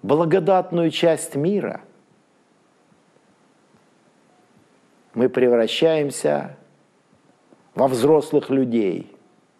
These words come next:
которые говорят: "С волками жить, по волчьи выть". Ведь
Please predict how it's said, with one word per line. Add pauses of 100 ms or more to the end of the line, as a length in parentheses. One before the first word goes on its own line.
(1700)
которые
говорят:
"С
волками
жить,
по
волчьи
выть". (3000)
Ведь